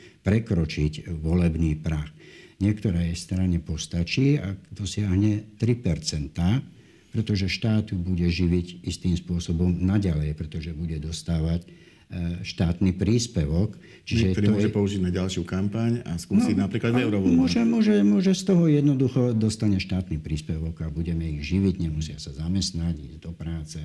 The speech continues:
Speaker 1: Niektorí, samozrejme, celú stranu už štát, e, neutiahne, teda ten príspevok, ktorý dostanú.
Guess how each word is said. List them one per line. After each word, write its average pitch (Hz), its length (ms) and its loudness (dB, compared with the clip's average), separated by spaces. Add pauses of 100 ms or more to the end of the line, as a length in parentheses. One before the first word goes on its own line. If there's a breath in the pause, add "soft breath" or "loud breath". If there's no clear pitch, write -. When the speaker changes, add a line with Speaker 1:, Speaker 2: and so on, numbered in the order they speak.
(200)
Speaker 1:
Niektorí, 82 520 -2
samozrejme, 73 640 -10
celú 78 240 -10
stranu 87 520 -2 (440 loud breath)
už 87 240 -8
štát, 85 480 -2
e, - 40 -6 (280)
neutiahne, 90 760 0
teda 78 240 -4
ten 78 200 -6
príspevok, 82 600 -6 (200)
ktorý 80 360 -6
dostanú. 92 640 0